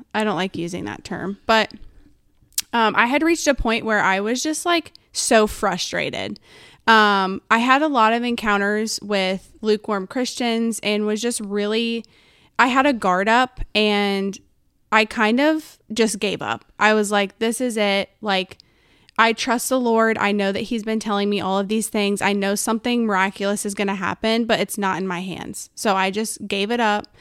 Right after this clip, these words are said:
Um, I went on, like, a prayer walk, and I could just, he was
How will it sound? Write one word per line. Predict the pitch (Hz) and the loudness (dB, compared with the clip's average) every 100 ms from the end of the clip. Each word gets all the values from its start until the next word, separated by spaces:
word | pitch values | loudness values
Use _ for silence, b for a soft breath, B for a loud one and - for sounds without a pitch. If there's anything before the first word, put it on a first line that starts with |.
| B B B B - | B B B B 0
Um, | 208 196 190 | 2 2 2
I | - 208 | 0 0
went | 202 202 | 0 -2
on, | - 220 | 0 0
like, | 220 214 | -2 -2
a | 220 | -6
prayer | - 226 208 202 | -4 0 2 2
walk, | 208 202 196 202 - - | 2 2 2 -2 -12 -4
and | 196 190 190 185 185 185 - _ _ _ | -2 0 0 -2 -4 -6 -12 _ _ _
I | 208 | -2
could | 202 220 | 0 0
just, | 208 196 - | 0 -2 -4
he | 220 | 0
was | 220 226 - | 2 0 -2